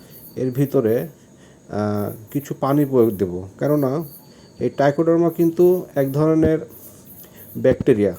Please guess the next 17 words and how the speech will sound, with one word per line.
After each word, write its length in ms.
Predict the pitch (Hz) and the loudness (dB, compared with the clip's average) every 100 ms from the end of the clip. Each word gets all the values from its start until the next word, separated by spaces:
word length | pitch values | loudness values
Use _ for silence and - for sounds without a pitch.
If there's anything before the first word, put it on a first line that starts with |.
| - - - - - | -12 -20 -20 -16 -4
আর 140 | 113 | -2
এটাকে 420 | 110 131 160 156 160 | -2 -2 -2 0 -2
সঠিক 420 | - 135 170 165 | -2 -4 -4 -2
কার্যকারিতা 680 | 143 135 143 151 147 156 151 | -2 0 0 0 2 0 2
পাওয়ার 340 | 147 131 120 | 2 2 2
জন্য 480 | 123 110 110 123 170 - - - - - | 0 0 0 -2 -6 -12 -20 -20 -20 -4
এর 120 | 131 | -2
ভিতরে 240 | 127 147 151 | 0 0 0
কিন্তু 400 | 156 147 151 156 | 0 0 0 0
হালকা 520 | 117 120 135 135 160 | 0 -2 -2 -2 -2
পরিমাণের, 600 | 156 151 143 120 117 147 | 0 0 0 0 -2 -4
আহ, 880 | - - - - - - - - 110 - | -8 -18 -20 -20 -20 -20 -12 -6 -6 -6
কিছু 260 | 139 160 160 | -6 -6 -2
পানি 220 | 143 151 | 0 0
প্রয়োগ 240 | 147 131 - | 2 2 2
করতে 300 | 110 107 104 | -2 -4 -8
হবে। 200 | 95 | -8